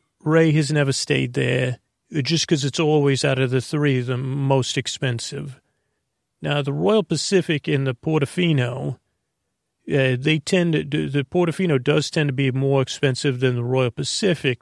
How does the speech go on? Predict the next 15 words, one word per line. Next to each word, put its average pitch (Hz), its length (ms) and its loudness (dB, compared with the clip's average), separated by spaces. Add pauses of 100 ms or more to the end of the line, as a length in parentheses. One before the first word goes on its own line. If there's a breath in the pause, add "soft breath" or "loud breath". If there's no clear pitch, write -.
but 131 120 -6
not 147 300 0
quite 143 240 0
as 123 100 0
expensive 135 680 -4
as, 120 200 -2
uh, 139 300 -6
the 127 400 -2 (320)
Hard 170 300 -2
Rock, 127 400 0
but 147 160 -2
sometimes 143 480 0
it 131 100 -2
will 143 260 4
be. 120 320 -8